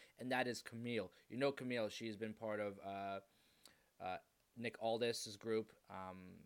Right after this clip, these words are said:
last year with N W A, making a name for herself. She has phenomenal, phenomenal talent. She's got a, quite a physique. This girl is just built like a machine. She's ready to go. She's back for the attack tonight.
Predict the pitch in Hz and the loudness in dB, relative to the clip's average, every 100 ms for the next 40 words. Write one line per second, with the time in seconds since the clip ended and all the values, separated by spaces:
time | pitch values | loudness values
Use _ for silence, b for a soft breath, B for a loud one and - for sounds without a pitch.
0 | - _ _ _ _ _ _ _ 98 104 | -20 _ _ _ _ _ _ _ -6 -2
1 | 107 - 110 104 104 104 98 98 95 98 | -2 -2 0 0 -2 -4 -4 -4 -4 -6
2 | - b b 107 110 98 98 98 98 98 | -8 b b -6 -4 -6 -6 -6 -4 -4
3 | - 98 98 - b b - - 123 - | -4 -6 -6 -10 b b -10 -2 0 0
4 | 117 110 104 - - - 110 110 117 120 | 2 2 0 -6 -16 -8 -4 0 2 2
5 | 120 113 - 113 110 104 90 - 120 117 | 0 -2 -4 -4 -2 -4 -8 -6 -2 0
6 | 117 - b b b - 98 107 98 - | 0 -4 b b b -12 -4 -4 -4 -8
7 | _ - - 185 220 202 160 127 123 123 | _ -16 2 8 10 10 6 2 4 2
8 | 127 120 - 127 120 110 113 - - - | 0 -2 2 2 2 0 -6 -10 -12 -12
9 | 110 98 104 - 143 131 - 107 110 110 | -12 -12 -10 2 2 2 -4 -4 -4 -4
10 | 101 - 143 127 123 117 b b - 131 | -6 -4 -2 0 -2 -6 b b -2 0
11 | 107 120 123 110 98 120 117 110 104 90 | 2 6 6 6 4 6 6 4 -4 0
12 | 117 120 - - - 104 104 - 127 117 | 6 6 4 -4 -8 -2 -2 2 4 4
13 | - 110 113 127 127 | 2 -4 0 2 2